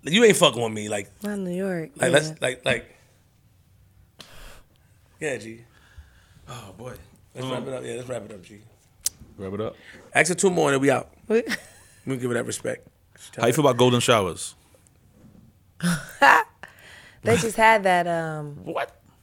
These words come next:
Speaker 2: who was that? Uh, Carisha and P Diddy. They just
Speaker 3: Oh.
Speaker 2: exposed that, right?
Speaker 3: Yep.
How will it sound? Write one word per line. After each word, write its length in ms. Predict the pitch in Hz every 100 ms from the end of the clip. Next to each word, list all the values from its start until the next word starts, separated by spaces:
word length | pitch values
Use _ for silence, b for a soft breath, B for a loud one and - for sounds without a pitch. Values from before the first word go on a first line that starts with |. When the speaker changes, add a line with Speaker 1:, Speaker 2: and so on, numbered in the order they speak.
| _ _ _ _ _ _ _ _ _ _ _
Speaker 2:
who 80 | 208
was 160 | 208
that? 220 | 180 165 156
Uh, 520 | 156 151 147 147 151 _ -
Carisha 400 | 175 190 196 185
and 80 | 170
P 160 | 160 185
Diddy. 440 | 165 185 160 147
They 180 | 143 170
just 200 | 170 170
Speaker 3:
Oh. 160 | - 175
Speaker 2:
exposed 440 | 180 180 180 170
that, 160 | 180 170
right? 400 | 165 175 180 175
Speaker 3:
Yep. 220 | 98 -